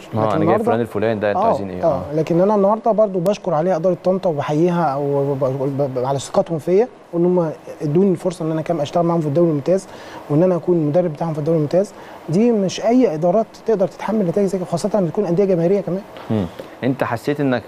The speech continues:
Speaker 1: في لحظة من اللحظات كنت ممكن تبقى مرشح لأحد الأندية في مصر وما تمش اختيارك بسبب الاسم؟ يعني النجومية في الملعب، أنا بتكلم كلاعيبة
Speaker 2: هقول،
Speaker 1: يعني.
Speaker 2: هقول لحضرتك حاجة يا كابتن
Speaker 1: آه.
Speaker 2: كريم، يعني النهاردة لما أيمن زين صعد رجاء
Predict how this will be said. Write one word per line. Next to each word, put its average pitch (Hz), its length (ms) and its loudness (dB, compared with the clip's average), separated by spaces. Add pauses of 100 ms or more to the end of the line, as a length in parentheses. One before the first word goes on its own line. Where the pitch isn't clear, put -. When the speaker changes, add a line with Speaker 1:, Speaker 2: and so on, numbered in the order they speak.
Speaker 1:
في 113 100 -4
لحظة 127 260 0
من 120 80 -2
اللحظات 107 420 -2
كنت 107 140 -10
ممكن 120 260 -2
تبقى 104 180 0
مرشح 113 380 -4
لأحد - 300 0
الأندية 110 420 0
في - 140 -8
مصر 120 240 -4 (340)
وما 101 100 -2
تمش 123 300 -2
اختيارك 117 360 -2
بسبب 110 360 -2
الاسم؟ 113 280 -6 (440)
يعني 104 180 0
النجومية 110 460 2
في - 100 -8
الملعب، 101 420 0
أنا 92 80 -8
بتكلم 107 300 -6
كلاعيبة 95 260 2
Speaker 2:
هقول، - 120 2
Speaker 1:
يعني. 180 120 -2
Speaker 2:
هقول 226 120 2
لحضرتك 175 300 -2
حاجة 165 160 -4
يا 147 60 -2
كابتن 147 220 -6
Speaker 1:
آه. 139 40 -2
Speaker 2:
كريم، 139 300 -2
يعني 156 160 2
النهاردة 208 280 2
لما 160 260 -2
أيمن 185 200 2
زين 175 240 2
صعد 165 260 0
رجاء 127 220 -4